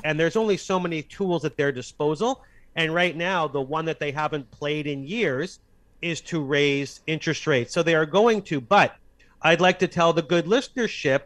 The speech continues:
to not be, uh, not be fooled into thinking that this is gonna be a magic cure-all, because it is not. Uh,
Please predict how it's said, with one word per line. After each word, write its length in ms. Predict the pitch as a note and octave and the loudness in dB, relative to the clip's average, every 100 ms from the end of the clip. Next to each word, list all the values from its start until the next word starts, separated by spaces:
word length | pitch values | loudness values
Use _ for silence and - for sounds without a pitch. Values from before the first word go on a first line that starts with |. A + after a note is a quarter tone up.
| - | -4
to 120 | D#3+ | -4
not 420 | E3 G3+ B3 B3 - _ | 0 4 4 2 -6 _
be, 320 | G3 G3 G3 - _ D#3+ | -2 -2 -2 -8 _ 2
uh, 220 | D#3 C#3+ D3+ | 4 2 2
not 360 | A3+ D4+ A3 | 2 2 -2
be 300 | D3+ G#3+ G#3 - - - | -4 -2 -2 -6 -16 -20
fooled 800 | - - C4 B3+ D3+ C3+ C#3 C#3 | -18 0 4 6 6 4 -2 -4
into 240 | E3+ E3+ E3 | -6 -6 -2
thinking 340 | F#3+ F3 F3 | 0 0 2
that 160 | D#3+ - | 2 0
this 160 | F3 | -2
is 140 | F#3+ E3+ | -4 -4
gonna 180 | F3 E3 | -2 0
be 200 | D#3 D3+ | 0 0
a 60 | |
magic 680 | C#3+ C#3+ D3 C3 C#3 - - - | 2 0 0 0 -4 -6 -14 -12
cure-all, 560 | - E3+ D#3+ C3+ B2 | -2 2 4 4 2
because 400 | A2+ C3+ - C#3 | 0 -6 -4 -2
it 100 | C3+ | -2
is 140 | C3 A#2+ | -6 -2
not. 440 | D#3 C#3+ F#2+ - - - - | 2 2 0 -10 -20 -20 -12
Uh, 60 | - | -2